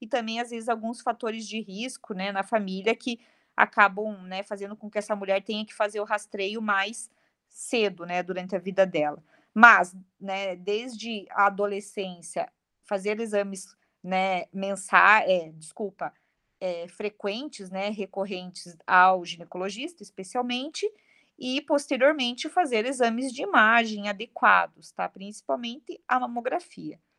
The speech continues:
tá? Então, isso é a, é a, é a principal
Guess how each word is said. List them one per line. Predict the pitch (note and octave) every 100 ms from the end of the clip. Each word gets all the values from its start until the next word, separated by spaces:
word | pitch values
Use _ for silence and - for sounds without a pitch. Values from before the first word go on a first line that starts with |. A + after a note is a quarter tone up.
| _ _ _ -
tá? | E3 F3 G#3+ _ _ _ _ _ _ _
Então, | - A#3+
isso | B3 B3 F4 -
é | B3+
a, | C4 C4+ C4 A#3+
é | A#3+ A#3
a, | A#3+ A3+ A3 -
é | A#3
a |
principal | A#3+ C4 C#4 - - - B3+ B3+ C#4